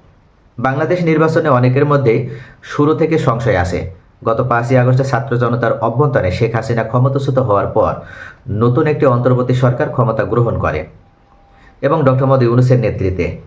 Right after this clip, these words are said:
এর কিছুদিন পর থেকে বিএনপি বলে আসছে নির্বাচনের সুনির্দিষ্ট একটা রোড ম্যাপ দিতে। প্রধান উপদেষ্টা যখন আগামী ডিসেম্বর থেকে জুনের মধ্যে নির্বাচনের কথা বলেছিলেন, সেখানে বিএনপি ডিসেম্বরের মধ্যে নির্বাচন দিতে হবে বলে একটা দাবি করেছিল। তারপর লন্ডনে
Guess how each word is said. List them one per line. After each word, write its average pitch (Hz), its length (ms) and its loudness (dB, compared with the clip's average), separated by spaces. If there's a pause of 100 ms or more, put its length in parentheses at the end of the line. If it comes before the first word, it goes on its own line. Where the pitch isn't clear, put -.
(100)
এর 127 140 0
কিছুদিন 139 340 0
পর 143 160 2
থেকে 151 240 0
বিএনপি 123 340 2
বলে 120 300 4
আসছে 131 280 2
নির্বাচনের 117 520 0
সুনির্দিষ্ট 143 600 -2
একটা 110 440 0
রোড 123 200 4
ম্যাপ 101 280 -2
দিতে। 85 280 -4 (600)
প্রধান 147 240 4
উপদেষ্টা 170 380 2
যখন 131 200 2
আগামী 120 340 2
ডিসেম্বর 139 420 0
থেকে 147 240 0
জুনের 127 340 2
মধ্যে 139 200 0
নির্বাচনের 113 560 2
কথা 120 220 0
বলেছিলেন, 123 500 2 (440)
সেখানে 147 300 0
বিএনপি 135 360 2
ডিসেম্বরের 131 460 4
মধ্যে 113 320 2
নির্বাচন 110 560 2
দিতে 127 220 2
হবে 143 200 4
বলে 135 140 2
একটা 123 160 0
দাবি 90 260 0
করেছিল। 85 440 -2 (1120)
তারপর 131 260 2
লন্ডনে 139 500 0